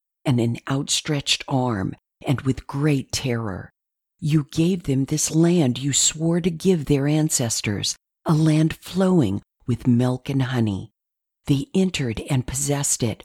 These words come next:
but they did not obey you or live according to your instructions. They failed to perform all you commanded them to do, and so you have brought all this disaster on them.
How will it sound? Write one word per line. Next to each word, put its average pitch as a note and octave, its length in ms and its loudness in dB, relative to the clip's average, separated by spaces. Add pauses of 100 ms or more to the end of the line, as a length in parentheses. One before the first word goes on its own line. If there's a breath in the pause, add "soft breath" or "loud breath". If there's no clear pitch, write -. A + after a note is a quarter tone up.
(280)
but - 140 -4
they C3 320 -10
did F3+ 240 0
not F3 360 0
obey D#3+ 380 -2
you C#3 400 0 (240)
or C#3 180 0
live E3+ 540 0
according D3 640 -2
to - 160 -6
your C3+ 220 -4
instructions. C#3+ 1040 -2 (460 soft breath)
They D#3+ 100 4
failed E3 640 -4
to D3+ 100 -4
perform C#3+ 720 -4 (300)
all F3 260 0
you E3 240 -2
commanded D#3 640 -2
them B2 200 -2
to D3 140 -4
do, D3 520 0 (400)
and C3 160 2
so C#3+ 600 0 (220)
you D3+ 280 -2
have E3 280 -4
brought C#3+ 400 -6
all F3 240 -2
this - 320 -2
disaster D#3 880 -2
on D3 240 2
them. G2+ 400 -4